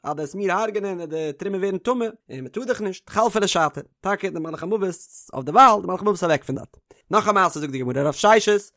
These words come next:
איז חזי ליה בשקה. רב ששת האט געטראפן, דער מלאך המוות אין דרaussen, אין משכן, אין דער מארק. אמא ליה, האט אים רב ששת געזאגט, בשקה כבהמה, ווילסט מיר דא הרגענען, אין דער מארק ווי א בהמה? אייסע לגבי בייסע, קום צוריק צו מיינע שטוב. נאך א מעשה, רב אשי איז חזי ליה בשקה.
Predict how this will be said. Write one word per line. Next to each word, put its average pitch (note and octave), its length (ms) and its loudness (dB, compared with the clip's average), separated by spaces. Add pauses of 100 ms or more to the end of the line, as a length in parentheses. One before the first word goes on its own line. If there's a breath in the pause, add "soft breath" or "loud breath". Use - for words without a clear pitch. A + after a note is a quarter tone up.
איז C3 100 -10
חזי G#3 240 4
ליה G#3 60 4
בשקה. F#3+ 340 0 (280)
רב C3+ 60 -10
ששת G3 380 -4
האט D3+ 80 -8
געטראפן, E3 280 -2
דער E3+ 80 -2
מלאך D#3 240 -2
המוות F3 260 -6
אין C#3 100 -8
דרaussen, F#3 260 -4
אין D3+ 80 -4
משכן, D#3 320 -6
אין C#3 60 0
דער E3 100 2
מארק. A3 220 -4 (180)
אמא G#3+ 160 2
ליה, G#3 300 4 (200)
האט F3 180 4
אים D#3+ 100 -4
רב C#3+ 120 -2
ששת G3 360 -2
געזאגט, E3+ 280 -4 (160)
בשקה G#3 420 -2
כבהמה, F#3 460 2 (240)
ווילסט G3 140 2
מיר F3+ 100 2
דא E3 140 6
הרגענען, G3+ 400 0
אין E3+ 80 -4
דער D#3+ 80 -2
מארק F#3 180 2
ווי E3+ 100 0
א - 20 2
בהמה? F#3+ 320 2 (260)
אייסע C#4 280 4
לגבי C4 300 2
בייסע, A3 360 4 (200)
קום C4+ 160 -4
צוריק B3 280 -6
צו - 120 -4
מיינע A3+ 180 2
שטוב. D#3+ 180 -4 (220)
נאך G#3+ 180 4
א A3 40 8
מעשה, F#3+ 340 2 (160)
רב D#3+ 180 2
אשי G#3 280 2
איז G3+ 160 -4
חזי G3+ 240 2
ליה G3+ 80 2
בשקה. F3+ 340 0